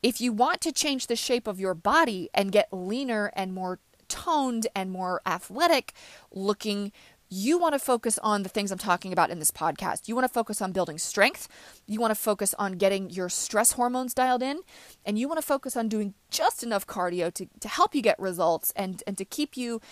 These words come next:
you know, feeling good and get that little cardio high without pushing it too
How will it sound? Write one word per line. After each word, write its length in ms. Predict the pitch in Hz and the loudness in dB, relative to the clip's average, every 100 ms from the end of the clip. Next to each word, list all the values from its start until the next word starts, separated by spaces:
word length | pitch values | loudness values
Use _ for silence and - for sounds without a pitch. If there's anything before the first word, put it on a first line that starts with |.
| - | -16
you 80 | 196 | -10
know, 80 | 175 | -10
feeling 400 | - 339 311 294 | -4 -2 0 0
good 240 | 285 277 | 6 6
and 60 | 233 | 6
get 140 | 247 | 0
that 120 | 196 196 | 0 0
little 160 | 226 | -2
cardio 420 | - 294 269 254 | -2 -2 2 2
high 320 | 233 247 226 226 - - - | 4 4 4 2 -10 -18 -6
without 460 | 226 214 208 - | -4 2 2 2
pushing 340 | - 202 233 185 | -2 -6 -4 -6
it 140 | - | -8
too 340 | - 190 165 | -8 -6 -6